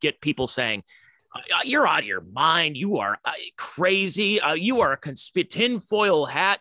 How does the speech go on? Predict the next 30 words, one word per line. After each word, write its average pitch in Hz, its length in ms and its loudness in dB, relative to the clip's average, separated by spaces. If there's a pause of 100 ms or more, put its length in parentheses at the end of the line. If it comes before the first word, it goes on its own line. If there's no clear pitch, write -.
conspiracy." 170 720 -4 (360)
Nowadays, 302 640 0
a 226 40 -6
lot 233 220 0
of - 80 -4
people, 220 380 -2
you 147 180 -8
bring 190 240 -4
that 185 140 0
up, 190 180 0
that 127 160 -4
same 240 500 -2
exact 202 720 -2
way 175 340 2
of 151 100 -2
phrasing 196 480 -2
it, 104 140 -4 (220)
you 175 100 2
go, 190 220 2 (320)
"I 180 60 0
wouldn't 339 220 4
be 311 80 2
surprised 240 520 -2
at 101 100 -18
this 92 140 -10
point." 69 280 -14 (380)
And 175 340 0 (720)
this 208 280 2
is 214 120 0
not 214 300 2